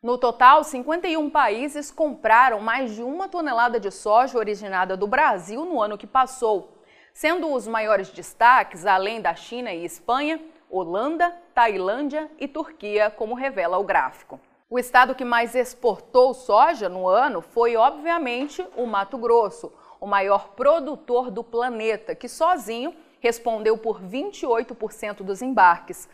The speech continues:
mandando para fora quase vinte e quatro milhões de toneladas de soja em dois mil e vinte e um. Mas saiba você que não foi este o maior destaque do ano.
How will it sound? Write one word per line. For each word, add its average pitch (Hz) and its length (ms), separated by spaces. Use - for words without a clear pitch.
mandando 262 400
para 247 240
fora 208 340
quase 214 360
vinte 240 300
e - 40
quatro 247 360
milhões 233 560
de 202 100
toneladas 180 560
de 240 160
soja 196 500
em 220 140
dois 247 260
mil 175 200
e 175 60
vinte 175 320
e 202 60
um. 160 160
Mas 302 160
saiba 370 300
você 247 680
que 220 180
não 269 220
foi 269 400
este 214 460
o - 20
maior 220 480
destaque 202 560
do 233 180
ano. 139 280